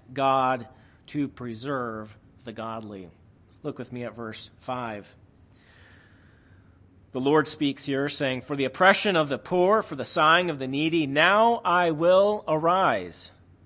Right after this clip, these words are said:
says the Lord. I will set him in the safety for which he yearns." We see here in verse five, God responds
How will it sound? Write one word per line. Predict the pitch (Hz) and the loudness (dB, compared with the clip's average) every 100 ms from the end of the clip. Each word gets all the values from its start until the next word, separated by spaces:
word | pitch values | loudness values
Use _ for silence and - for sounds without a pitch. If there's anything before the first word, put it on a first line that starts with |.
| _ | _
says | - 135 120 | -10 -8 -8
the | 120 | -10
Lord. | 110 113 127 151 - _ _ _ _ - | -8 -6 -6 -8 -16 _ _ _ _ -6
I | 139 | -4
will | 131 127 | -4 -6
set | - 170 135 | 0 0 0
him | 143 127 | -8 -8
in | 127 127 | -10 -12
the | 117 | -8
safety | - 160 156 156 123 | -8 -6 -6 -8 -12
for | 110 127 | -12 -14
which | 120 135 - - - _ _ - | -12 -12 -12 -16 -18 _ _ -14
he | 123 | -12
yearns." | 110 120 131 123 110 95 - - _ _ _ _ _ _ _ _ _ - - | -8 -6 -4 -4 -8 -12 -16 -20 _ _ _ _ _ _ _ _ _ -20 -16
We | 127 | -10
see | 117 165 | -4 -2
here | 156 151 | 0 0
in | 131 | 0
verse | 123 131 - | -2 -4 -2
five, | 143 143 139 131 - - - - - | 0 2 2 0 -6 -20 -20 -20 -8
God | 147 147 160 160 | 6 10 10 8
responds | 143 - - 151 165 160 127 131 - | 2 -2 0 2 4 2 0 -6 -10